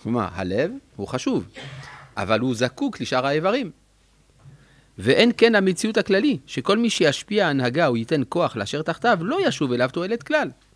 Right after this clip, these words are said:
כלומר, הגלגלים משפיעים על היסודות, היסודות לא משפיעים על הגלגלים. "וישפיע וייתן מה שייתן כנתינת אמיתי וחונן, אשר יעשה זה לנדיבות טבעי ולמעלתם, לא לתועלתם."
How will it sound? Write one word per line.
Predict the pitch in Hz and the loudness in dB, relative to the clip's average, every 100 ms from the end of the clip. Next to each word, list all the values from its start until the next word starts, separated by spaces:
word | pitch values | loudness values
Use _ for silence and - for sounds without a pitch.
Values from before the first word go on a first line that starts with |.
| _ - - _ | _ -20 -20 _
כלומר, | 123 131 | 0 0
הגלגלים | 120 147 139 151 175 110 - | 2 2 2 2 0 -2 -4
משפיעים | 120 - - 135 | -6 -4 -2 0
על | 117 107 95 - - - - | 0 0 -2 -8 -18 -16 -6
היסודות, | 110 - 95 92 139 - - - _ | -4 -2 -4 -2 -4 -6 -18 -20 _
היסודות | - 113 143 214 349 320 - | -6 -4 -2 -2 -2 -4 -4
לא | 320 381 | -4 -2
משפיעים | - 311 | -2 -4
על | 277 | -2
הגלגלים. | 240 233 220 208 208 _ _ _ _ _ _ _ _ _ _ _ - | -4 -4 -4 -6 -10 _ _ _ _ _ _ _ _ _ _ _ 2
"וישפיע | 127 139 - 196 190 | 4 4 4 4 4
וייתן | 160 127 175 | 4 2 2
מה | 151 | 2
שייתן | 143 139 120 156 127 | 2 0 2 0 0
כנתינת | 127 107 123 156 156 | -2 -4 0 0 2
אמיתי | 120 113 175 135 | 0 0 -2 -2
וחונן, | 110 110 92 101 226 - _ _ _ | -4 -4 -4 -4 -4 -8 _ _ _
אשר | - - | -8 -2
יעשה | 165 139 117 143 | 0 2 0 -2
זה | 202 | -2
לנדיבות | 196 151 139 180 | 0 -2 -2 -4
טבעי | - 160 143 262 | -6 -8 -4 -2
ולמעלתם, | 196 151 151 147 151 160 220 131 | 0 0 0 0 -2 0 -2 0
לא | 151 | 0
לתועלתם." | 185 160 113 95 - | -2 -2 -4 -4 -12